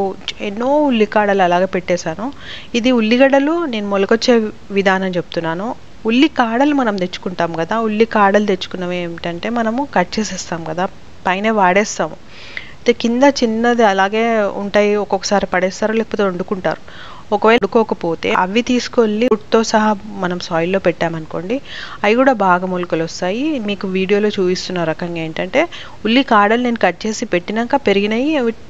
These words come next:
టూ త్రీ times నేను మళ్ళీ ఉల్లి కాడలు దాన్ని వాడాను అనమాట. So ఉల్లి కాడలు మనం ఒక్కసారి ఓ టెన్ రూపీస్ కొనుక్కున్నాం అనుకోండి, మనకి మనం కనీసం థర్టీ రూపీస్, ఆ, worth తీసుకోవచ్చు మనం వాడిన ఉల్లి కాడలలో. అంటే ఒకసారి వాడిన తర్వాత టెన్ రూపీస్వి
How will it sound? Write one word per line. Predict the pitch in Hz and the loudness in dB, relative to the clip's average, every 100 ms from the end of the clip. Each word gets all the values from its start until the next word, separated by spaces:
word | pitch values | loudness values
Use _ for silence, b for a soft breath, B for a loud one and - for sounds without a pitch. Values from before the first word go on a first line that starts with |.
| - | -2
టూ | 240 | -2
త్రీ | 247 247 | 2 2
times | 226 214 220 226 | 2 0 -2 -6
నేను | 214 | -2
మళ్ళీ | 190 226 | -2 2
ఉల్లి | 277 247 233 | 2 4 4
కాడలు | 208 202 214 | 4 4 2
దాన్ని | 202 180 247 | 0 -2 -2
వాడాను | 185 147 147 147 | -2 0 -2 -4
అనమాట. | 147 151 - - B B B - | -8 -12 -12 -14 B B B 2
So | 254 240 | 4 4
ఉల్లి | 226 | 2
కాడలు | 233 226 226 | 2 2 2
మనం | 220 202 185 | -2 -2 -2
ఒక్కసారి | 190 202 196 202 | -2 0 2 2
ఓ | 202 | 2
టెన్ | 196 185 | 2 0
రూపీస్ | 196 196 226 | 0 -2 -2
కొనుక్కున్నాం | 214 196 214 202 190 | -2 -2 -4 -2 -2
అనుకోండి, | 185 180 180 190 | -4 -4 -4 -4
మనకి | 202 202 208 294 | -2 -2 0 -2
మనం | 247 220 240 240 - - | 0 -2 -2 -6 -8 -6
కనీసం | 202 220 285 285 - | -4 -4 -2 -4 -2
థర్టీ | 202 - 262 | -2 2 2
రూపీస్, | 254 254 - 254 - - 233 233 B B B - 190 | 2 0 0 -2 -2 0 0 0 B B B -6 0
ఆ, | 185 | 2
worth | 180 190 196 - | 4 2 0 -2
తీసుకోవచ్చు | 240 - - 190 185 185 | -2 0 0 0 0 -4
మనం | 175 | -2
వాడిన | 160 160 185 214 214 | 2 4 2 0 0
ఉల్లి | 190 180 | 0 0
కాడలలో. | 175 151 156 151 156 - 185 | 0 -2 -4 -6 -8 -8 -4
అంటే | 190 302 320 B B B B - - - | 0 0 0 B B B B -18 -8 -2
ఒకసారి | 143 220 202 214 240 | 0 0 0 2 4
వాడిన | 220 202 214 | 2 2 0
తర్వాత | 202 185 175 175 | -2 0 0 0
టెన్ | 175 170 | 0 0
రూపీస్వి | 175 175 196 - | 0 -2 -4 -4